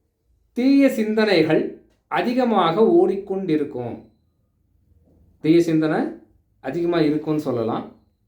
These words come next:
இப்படி இந்த தாமச வேலையிலே பிறந்தவர் இப்படி இருப்பார். அப்போ பொதுவா இந்த முக்குண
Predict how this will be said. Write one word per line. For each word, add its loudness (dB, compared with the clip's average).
இப்படி 2
இந்த -6
தாமச -4
வேலையிலே 0
பிறந்தவர் -8
இப்படி -8
இருப்பார். -6
அப்போ -2
பொதுவா 4
இந்த -2
முக்குண -2